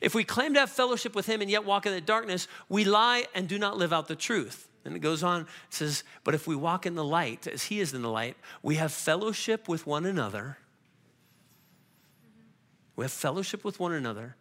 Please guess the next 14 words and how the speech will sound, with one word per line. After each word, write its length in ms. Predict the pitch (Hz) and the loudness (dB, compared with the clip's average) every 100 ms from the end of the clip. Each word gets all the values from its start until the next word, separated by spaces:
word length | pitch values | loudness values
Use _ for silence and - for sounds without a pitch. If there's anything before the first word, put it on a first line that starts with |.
| _ - - _ | _ -20 -20 _
and 160 | 143 151 | -2 0
the 40 | |
blood 300 | 123 135 143 | -2 0 2
of 140 | 180 170 | 0 -4
Jesus, 340 | 135 127 131 | -6 -6 -6
his 140 | 143 | -4
son, 320 | - 135 113 - - _ | -2 -2 -4 -10 -20 _
purifies 920 | - - 175 208 220 - 208 208 208 202 | -8 0 4 4 2 2 2 2 2 -2
us 240 | 202 - - | -2 -6 -12
from 320 | - 160 147 - - | -4 0 0 0 0
all 360 | 156 175 190 | 2 4 2
missing 500 | 180 175 160 175 156 | 2 0 0 -2 0
the 60 | 147 | 0
marks. 600 | 139 120 95 - - | 2 0 -2 -4 -4